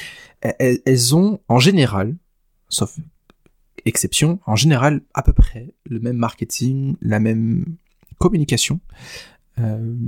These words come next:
ils utilisent des tunnels de vente, ils ont un site internet, ils ont un Instagram, et cetera. Donc, dans le fond, ils utilisent, ils utilisent, pardon, à peu près les mêmes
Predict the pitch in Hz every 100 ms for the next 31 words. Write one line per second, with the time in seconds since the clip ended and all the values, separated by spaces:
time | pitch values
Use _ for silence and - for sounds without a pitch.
0 | 131 123 - 120 104 - 107 101 104 101
1 | 101 104 123 _ 117 117 - - 104 110
2 | 101 98 101 104 101 113 113 135 110 98
3 | 98 98 101 - 117 101 123 - - -
4 | - 131 208 208 - 190 190 233 - _
5 | _ _ - 143 147 180 156 165 190 165
6 | - _ - 131 127 147 165 147 165 -
7 | - - 135 131